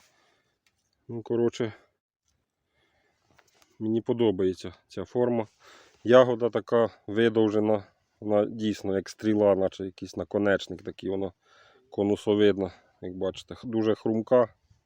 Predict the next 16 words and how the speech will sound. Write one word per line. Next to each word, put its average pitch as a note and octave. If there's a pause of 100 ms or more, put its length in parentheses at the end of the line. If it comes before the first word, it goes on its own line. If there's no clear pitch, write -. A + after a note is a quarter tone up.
(640)
така -
м'ясиста. G#2+ (2000)
Коротше, A2+
червона A#2
стріла B2+ (420)
у G#2
мене A#2 (160)
піде A2+ (960)
на A#2+
розповсюдження. A2+
Деякі G#2+
кущі B2
я A2+
нею A2
ще -
перещеплю, G2+